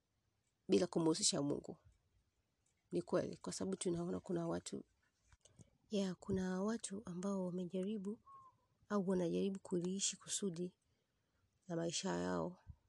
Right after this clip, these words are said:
pasipo kumhusisha Mungu. Watu wa aina hiyo wapo wengi sana. Lakini hasara ni kwamba unapojaribu kuliishi kusudi la maisha yako bila kumhusisha Mungu, ni, hutaweza kuliishi hilo kusudi kikamilifu.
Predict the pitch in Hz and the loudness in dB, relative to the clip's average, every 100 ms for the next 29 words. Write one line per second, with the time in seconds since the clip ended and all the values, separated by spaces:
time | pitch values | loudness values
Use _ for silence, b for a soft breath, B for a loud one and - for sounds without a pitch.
0 | - 185 - 190 190 185 175 170 202 180 | -12 -6 -4 -2 -4 -4 -4 -4 -4 -4
1 | 170 175 175 185 - _ _ _ _ _ | -4 -4 -6 -10 -12 _ _ _ _ _
2 | _ _ - 202 202 180 175 190 185 - | _ _ -10 -4 -2 0 0 -2 -2 -2
3 | 180 180 185 180 190 175 - B B B | -2 -2 -4 -4 -4 -6 -14 B B B
4 | B B B - - 233 214 208 - 226 | B B B -10 -4 -2 -2 0 0 0
5 | 208 190 185 214 196 190 185 185 190 _ | 0 -2 -2 -2 0 0 -2 -4 -8 _
6 | _ _ _ _ _ _ _ _ _ _ | _ _ _ _ _ _ _ _ _ _
7 | _ - 190 214 247 233 226 233 - 196 | _ 0 2 2 0 0 0 0 -2 -2
8 | 208 220 214 202 - 220 208 185 185 - | 0 -2 -6 -8 -4 -2 0 -2 -4 -2
9 | 208 208 - - _ - 208 233 226 214 | -4 -4 -8 -12 _ 0 2 2 0 0
10 | 196 190 175 208 214 196 190 165 170 _ | -2 -2 -2 -2 0 0 -2 -4 -10 _
11 | b b b b b b _ _ 196 - | b b b b b b _ _ -6 -6
12 | - _ - - - - 269 233 208 220 | -16 _ -20 -16 -2 -2 0 2 2 4
13 | 214 - 196 175 208 202 - 196 196 - | 2 0 0 2 2 0 0 0 0 -6
14 | 156 196 180 - - - 175 170 160 180 | -8 -6 -6 -6 -8 -4 -2 0 -2 -4
15 | 170 - | -6 -10